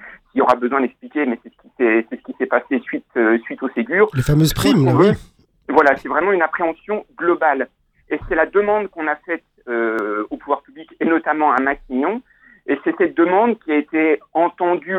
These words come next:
Speaker 1: au moins partiellement lors d'un événement qui a eu lieu il y a quelques jours, qui s'appelait la Conférence des métiers de l'accompagnement,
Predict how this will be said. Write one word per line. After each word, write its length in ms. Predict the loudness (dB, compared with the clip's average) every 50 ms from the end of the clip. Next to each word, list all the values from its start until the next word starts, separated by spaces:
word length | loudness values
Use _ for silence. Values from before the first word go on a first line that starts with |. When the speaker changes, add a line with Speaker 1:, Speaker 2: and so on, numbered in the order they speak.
| -6 -4 0
Speaker 1:
au 180 | 2 2 2
moins 280 | 2 2 2 2 2 2
partiellement 800 | 2 0 0 0 -2 -4 _ -6 -4 -4 -2 0 0 0 0 -2 _ _ _ -20 -20 -12 -4
lors 280 | 0 2 2 2 2
d'un 120 | 0 -4 -6
événement 360 | -6 -6 -6 -4 -2 -2 -2
qui 120 | -2 -4
a 40 | -4
eu 120 | -4 -4 -4
lieu 100 | -4 -4
il 60 | -2 -4
y 40 |
a 40 | -6
quelques 340 | -6 -8 -14 -14 -12 -12 -8
jours, 240 | -4 -2 -2 -2 -2
qui 100 | -4 -10
s'appelait 260 | -8 -8 -6 -4 -2
la 100 | -2 -2
Conférence 560 | -2 -2 -4 -6 -4 -2 0 0 2 0 0 -2
des 80 | -2
métiers 340 | -2 -2 -2 -2 -4 -4 -2
de 100 | -2 0
l'accompagnement, 800 | 0 -2 -2 -4 -8 -4 -2 -2 0 0 2 2 2 0 0